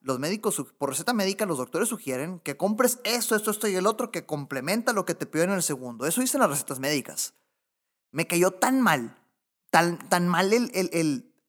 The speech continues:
la manera en la que me intentó manipular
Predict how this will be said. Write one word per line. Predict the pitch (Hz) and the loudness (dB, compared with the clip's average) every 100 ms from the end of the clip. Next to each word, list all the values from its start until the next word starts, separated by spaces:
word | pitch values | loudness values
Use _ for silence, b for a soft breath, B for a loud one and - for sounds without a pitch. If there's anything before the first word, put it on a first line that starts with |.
| _ | _
la | 147 190 | 4 6
manera | 196 196 196 | 6 6 6
en | 226 254 | 6 2
la | 247 | 2
que | 240 | 0
me | 214 | 2
intentó | 202 190 190 160 156 175 175 196 208 - | 2 2 2 2 0 2 4 4 2 0
manipular | 180 175 180 170 - 160 143 151 151 - - | 0 4 4 2 4 6 8 8 6 2 -10